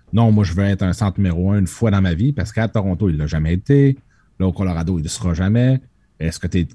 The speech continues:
confortable dans cette chaise-là ? Si oui, ça peut être intéressant de signer au Colorado. Clairement, ils ont une bonne équipe pour encore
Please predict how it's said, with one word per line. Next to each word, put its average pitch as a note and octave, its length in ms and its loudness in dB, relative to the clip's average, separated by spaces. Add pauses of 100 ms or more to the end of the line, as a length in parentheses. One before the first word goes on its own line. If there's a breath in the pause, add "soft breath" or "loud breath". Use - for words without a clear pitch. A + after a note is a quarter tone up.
(240)
confortable F#2 640 0
dans D2+ 120 -2
cette - 160 -6
chaise-là ? A#2+ 480 4
Si - 320 -2
oui, G2+ 380 2
ça D3 160 -8
peut F#2+ 80 -4
être D2 100 -4
intéressant C#2+ 380 -6
de - 40 -8
signer F2 220 -2
au D#2+ 40 -2
Colorado. B2 440 4
Clairement, E2+ 380 -2
ils D#2+ 220 -2
ont D2+ 240 -4 (140)
une G#2 120 2
bonne F#2 180 2
équipe G#2 300 0
pour F#2+ 120 -2
encore F2 380 0